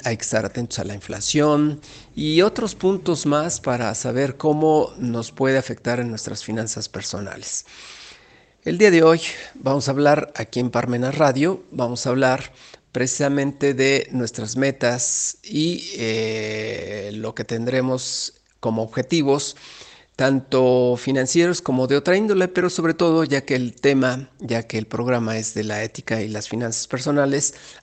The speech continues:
hablaremos más de finanzas personales. Y bueno, efectivamente, con ética buscaremos las mejores opciones que nos da, eh, nos dan los mercados. Y vamos a platicar de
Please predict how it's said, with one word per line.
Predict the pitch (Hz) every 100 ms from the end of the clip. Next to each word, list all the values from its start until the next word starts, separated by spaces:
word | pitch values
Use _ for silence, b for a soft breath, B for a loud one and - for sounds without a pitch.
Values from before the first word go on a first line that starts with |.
| _
hablaremos | 120 117 117 135 131 123
más | 123 123 113
de |
finanzas | - 113 113 - 127
personales. | - 135 156 151 147 165 - B B B B -
Y |
bueno, | 165 170 160 185 -
efectivamente, | 120 123 123 - 131 135 135 131
con | 127 131
ética | 131 131 - 143
buscaremos | - 117 - 117 123 123 117
las | 107 -
mejores | 110 123 120 120
opciones | 113 - 123 120 120
que | - -
nos | 107 110
da, | 120 120 - -
eh, | 110 104 98 -
nos | 107 110
dan | 127
los | 117 110
mercados. | 123 - 147 143 - B B B B B B
Y | -
vamos | 214 240
a | -
platicar | 175 147 147 - 165 170 143
de | 151 160 160